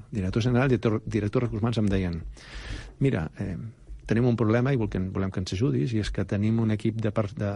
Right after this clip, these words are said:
de persones que es comporten com a nens», no? «Ah, molt bé. I com els tractes, tu?»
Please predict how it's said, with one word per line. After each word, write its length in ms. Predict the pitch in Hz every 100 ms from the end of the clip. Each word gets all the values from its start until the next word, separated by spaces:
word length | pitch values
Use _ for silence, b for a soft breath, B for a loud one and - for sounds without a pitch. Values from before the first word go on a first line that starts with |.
| 101
de 80 | 98
persones 420 | 107 - 143 151
que 100 | -
es 60 | -
comporten 420 | - 98 107 123
com 140 | 120 120
a 40 |
nens», 440 | 104 76 - - -
no? 140 | 98 143 - - - - -
«Ah, 80 | 90
molt 180 | 87 82
bé. 120 | - - B B -
I 40 | 123
com 100 | 131
els 140 | -
tractes, 400 | 123 101 - -
tu?» 140 | -